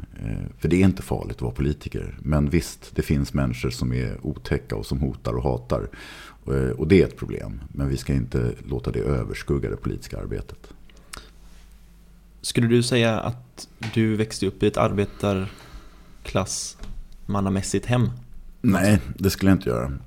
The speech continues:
Speaker 1: Eh, präster tjänade inte så bra, men, men det var definitivt ett medelklasshem, eh, ekonomiskt sett. Och statusmässigt sett var det säkert högre än så. Eh, präster, åtminstone då, kanske även nu, har en ganska hög ställning, eh, socialt och sådär.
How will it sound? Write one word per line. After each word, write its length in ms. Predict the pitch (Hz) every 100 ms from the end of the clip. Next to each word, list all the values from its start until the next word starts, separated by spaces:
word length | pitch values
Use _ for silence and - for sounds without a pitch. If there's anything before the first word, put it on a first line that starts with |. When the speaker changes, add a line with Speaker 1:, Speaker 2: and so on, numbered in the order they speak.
| -
Speaker 1:
Eh, 340 | 73 78 78 69 57 50 -
präster 300 | 85 - 104
tjänade 360 | 95 67 60
inte 160 | 65 -
så 100 | -
bra, 220 | 58 60
men, 260 | 71 73 62
men 180 | 73 71
det 60 |
var 140 | 69 69
definitivt 640 | 67 - 76 - 78 -
ett 100 | 69
medelklasshem, 840 | 80 69 65 - - 117 - - -
eh, 220 | 53 57 52 -
ekonomiskt 460 | - 71 82 87
sett. 300 | - - - -
Och 60 |
statusmässigt 800 | - - 73 - - 80 107 104
sett 180 | - -
var 80 | 62
det 60 |
säkert 240 | - - -
högre 340 | 78 98 90
än 100 | 90
så. 320 | - - - 50 -
Eh, 180 | 53 -
präster, 600 | - 55 - 80 71 62
åtminstone 500 | - - 69 60 85
då, 280 | 85 62 65
kanske 340 | 64 67 65 65
även 200 | 67 69
nu, 140 | 62
har 220 | 60 60
en 120 | 58
ganska 220 | 58 58 62
hög 340 | 53 57 57
ställning, 640 | - - 50 - 69 64 53
eh, 80 | - -
socialt 500 | - - - - -
och 60 |
sådär. 180 | - -